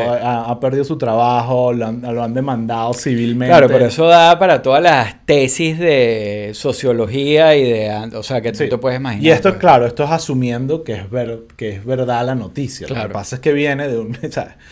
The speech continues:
Speaker 1: Y que no, ya va, el, el, me equivoqué en la fecha. Esa es, probablemente va a ser la,
Speaker 2: Sí.
Speaker 1: la, la, la excusa que va a decir ahora. Eh,
Speaker 2: Sí.
Speaker 1: le-, sí, o sea, eh, exacto. Aquí dicen que Trump le sabe bola,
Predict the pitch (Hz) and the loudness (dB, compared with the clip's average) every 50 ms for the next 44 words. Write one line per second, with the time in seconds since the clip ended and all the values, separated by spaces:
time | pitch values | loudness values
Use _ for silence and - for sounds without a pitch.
0 | - - - _ 135 123 - 139 151 196 196 180 165 156 165 180 175 156 139 131 | -20 -20 -20 _ -14 -8 -6 -2 0 2 2 4 4 6 6 6 6 4 2 0
1 | 117 117 117 - 127 123 127 123 127 127 123 135 131 131 127 135 135 135 147 - | -4 -8 -8 -6 -6 -6 -6 -6 -6 -6 -4 -2 -2 -2 0 -2 -4 -4 -6 -2
2 | - 208 196 156 123 - 113 107 127 131 - 175 156 - - - 123 110 107 113 | 0 2 2 2 2 -2 -8 -8 -4 0 0 0 0 0 -4 -4 -2 -2 -2 -2
3 | 123 135 143 139 156 160 147 127 - - 143 135 139 143 139 127 117 117 113 110 | -4 -6 -8 -8 -6 -6 -6 -6 -2 -2 -2 -2 0 0 0 0 0 -2 -4 -4
4 | 113 117 110 110 104 107 110 107 - - - 127 120 113 127 127 135 131 117 110 | -6 -6 -6 -6 -6 -4 -6 -6 -6 -6 -6 -6 -4 -4 -4 -2 0 2 2 2
5 | 107 113 120 131 - 143 131 123 120 135 139 120 104 95 - - _ _ _ _ | 0 0 -4 -4 -4 -2 0 2 4 4 4 2 2 -4 -10 -18 _ _ _ _
6 | _ _ _ _ _ _ 131 127 123 123 123 123 120 120 117 113 113 107 101 101 | _ _ _ _ _ _ -4 -2 -2 0 0 2 2 2 2 2 0 -2 -8 -10
7 | 101 95 95 - _ _ _ _ _ _ _ - - 117 113 101 98 - - 120 | -16 -20 -20 -20 _ _ _ _ _ _ _ -14 -12 -12 -12 -12 -12 -10 -10 -10
8 | 117 110 127 - 160 214 127 113 113 110 - 156 113 104 107 - - - _ 123 | -8 -6 -4 -2 0 0 2 0 -2 -2 -4 -4 -4 -4 -6 -8 -14 -20 _ -12
9 | 120 120 120 113 123 120 - 135 110 - - 98 95 - 110 107 117 120 120 143 | -8 -8 -6 -6 -6 -4 -2 -4 -4 -4 -8 -14 -14 -12 -12 -10 -10 -8 -8 -8
10 | 131 131 131 120 123 107 101 107 117 120 - 135 120 120 123 120 120 113 95 87 | -8 -6 -6 -8 -8 -8 -10 -8 -10 -8 -6 -4 -2 -2 0 0 -2 -4 -4 -8